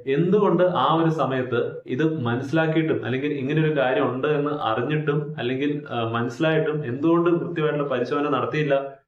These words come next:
ഈ കൊടും കുറ്റവാളിയുടെ സെല്ലില്? ഈ തുണി കെട്ടി വെച്ചത്, ഇവൻ എന്തിനാണ് ഇങ്ങനെ ഒരു തുണി കെട്ടി വെച്ചത്? എന്തുകൊണ്ട്, എന്തുകൊണ്ട് അങ്ങനെ സംശയിച്ചില്ല? എന്തുകൊണ്ടാണ് ഇവൻ ഇങ്ങനെ ഒരു തുണി കെട്ടി വെച്ചത് എന്ന്? അത് പ്രതി നിസ്സാരക്കാരനല്ല. ഇന്ത്യ കണ്ടതിൽ വെച്ച് ഏറ്റവും ക്രൂരനായിട്ടുള്ള,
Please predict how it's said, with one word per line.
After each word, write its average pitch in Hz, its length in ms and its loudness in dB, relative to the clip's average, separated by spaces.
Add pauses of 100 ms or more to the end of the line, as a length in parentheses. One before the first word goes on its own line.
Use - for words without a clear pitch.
ഈ 127 120 -2
കൊടും 131 300 0
കുറ്റവാളിയുടെ 139 520 4
സെല്ലില്? 123 460 0 (640)
ഈ 156 120 0
തുണി 160 200 4
കെട്ടി 160 380 4
വെച്ചത്, 139 460 0
ഇവൻ 139 200 2
എന്തിനാണ് 165 420 4
ഇങ്ങനെ 156 200 4
ഒരു 156 80 2
തുണി 151 160 0
കെട്ടി 151 200 2
വെച്ചത്? 143 280 2
എന്തുകൊണ്ട്, 139 340 0
എന്തുകൊണ്ട് 175 420 2
അങ്ങനെ 156 220 2
സംശയിച്ചില്ല? 127 500 -2
എന്തുകൊണ്ടാണ് 139 460 0
ഇവൻ 131 120 -2
ഇങ്ങനെ 131 180 0
ഒരു 127 80 0
തുണി 127 140 -2
കെട്ടി 131 160 -2
വെച്ചത് 120 380 0
എന്ന്? 113 300 -2 (260)
അത് 156 200 0
പ്രതി 156 200 2
നിസ്സാരക്കാരനല്ല. 175 1120 2
ഇന്ത്യ 156 300 2
കണ്ടതിൽ 165 360 4
വെച്ച് 156 220 2
ഏറ്റവും 165 680 2
ക്രൂരനായിട്ടുള്ള, 160 960 2